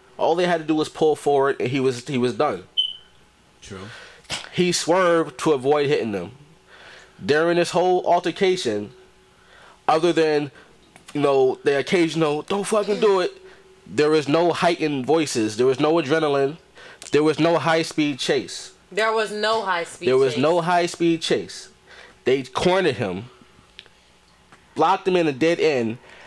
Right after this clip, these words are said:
Speaker 1: and then let him spin around. A three-point turn. It wasn't a
Speaker 2: Yeah.
Speaker 1: U-turn.
Speaker 3: Yep.
Speaker 1: A three-point turn.
Speaker 3: Three-point
Speaker 2: They
Speaker 3: turn.
Speaker 2: literally
Speaker 1: That means
Speaker 2: boxed it.
Speaker 1: he
Speaker 2: Yeah.
Speaker 1: turned, backed up, put it in drive, turned again,
Speaker 3: Yep.
Speaker 1: and then pulled off. Wasn't no tires screeching.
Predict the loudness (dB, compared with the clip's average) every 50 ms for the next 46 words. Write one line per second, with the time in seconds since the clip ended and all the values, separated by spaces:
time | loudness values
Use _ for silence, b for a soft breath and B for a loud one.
0 | B B _ -2 0 2 2 0 0 0 0 0 0 0 -2 -2 -4 -4 0 0
1 | 0 2 2 0 0 0 2 2 2 2 2 2 0 -2 -6 -6 -4 -4 -4 -2
2 | 0 -2 -2 0 0 0 0 0 0 -2 -2 0 0 2 2 2 2 2 2 0
3 | 0 0 0 0 0 0 0 0 0 -2 -4 -4 -4 -4 -4 -4 -4 -4 -2 -2
4 | -2 0 2 0 2 2 0 0 0 0 0 0 -2 0 0 0 2 0 0 0
5 | -2 -2 -2 0 -2 0 0 0 0 0 2 2 2 2 2 4 4 4 4 4
6 | 2 2 0 -2 -4 -10 -10 -10 -6 -2 -2 -2 0 0 0 2 2 2 2 2
7 | 0 0 -2 -6 B B B B 0 2 2 2 2 0 0 0 2 2 2 -2
8 | -4 -10 -20 B B B B B B -4 0 2 4 4 4 4 2 2 2 2
9 | 4 4 4 2 2 -2 -4 -2 -2 0 0 0 0 -2 0 2 2 2 2 0
10 | -2 -4 -10 -8 -2 -2 0 2 2 2 0 0 -4 -4 -2 2 2 2 2 2
11 | 2 4 4 4 4 2 0 -4 -16 -16 -6 0 0 0 2 2 0 0 0 0
12 | 0 0 0 2 2 2 2 0 0 0 0 0 0 0 0 -2 -2 -2 -4